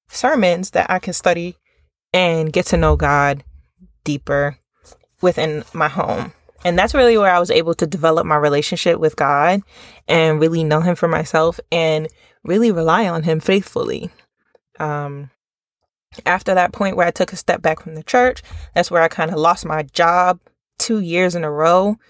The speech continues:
And so that was kinda hard 'cause once I kinda picked myself back up, I fell again. And <laughs> I had to go through the same process of building it up. And that was really a faith walk for me. And that's really when I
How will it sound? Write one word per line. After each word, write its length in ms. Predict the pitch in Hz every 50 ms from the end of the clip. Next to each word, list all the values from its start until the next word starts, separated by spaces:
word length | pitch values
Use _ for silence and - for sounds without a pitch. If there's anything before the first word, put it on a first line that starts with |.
| _ _ _ _ _ _ _ _
And 360 | - 175 170 165 165 165 165 -
so 400 | - - 175 165 160 151 151 143
that 160 | 151 156 175
was 100 | 180 -
kinda 220 | - 196 170 170
hard 300 | 170 180 170 170 170 165
'cause 160 | - 185 160
once 200 | 147 165 165 165
I 160 | - 180 170 - -
kinda 280 | - - 175 165 160
picked 280 | - - - 196 - -
myself 380 | 180 170 - - 190 180 170 151
back 260 | 165 160 156 - -
up, 200 | 214 240 - - _ _ _ _ _ _ _ _ -
I 100 | 185 165
fell 220 | - 190 233 202
again. 320 | 160 135 - 71 - - - _ _ _ _ _
And 460 | 160 175 175 165 165 165 165 165 - -
<laughs> 640 | 208 247 - - - - - - - _ _ _ -
I 280 | 185 185 180 165 165
had 320 | 160 160 180 165 160 160 156
to 340 | - - 160 156 156 156 151
go 240 | 151 143 175 170 160
through 120 | - 180
the 80 | 165 165
same 200 | - 180 165 156
process 460 | - 214 220 226 220 - 175 185 -
of 220 | - 160 160 160 160 - - - - - - _
building 340 | - 170 156 156 160 160 160
it 80 | 170 180
up. 280 | 214 - - - - - _ _
And 460 | 151 170 170 170 165 165 165 170 170 - _ _ _ - _ _ _ _ _ _ _ _ _ _ - -
that 180 | - 175 208 240
was 160 | 240 233 190
really 240 | 180 185 185 185 175
a 60 | 165
faith 320 | - - 175 180 190 -
walk 180 | - 143 - -
for 140 | - - 170
me. 120 | 165 160
And 80 | 160 160
that's 220 | 165 180 165 160
really 280 | 170 180 185 185 180 175
when 160 | 170 160 156
I 240 | 151 151 151 151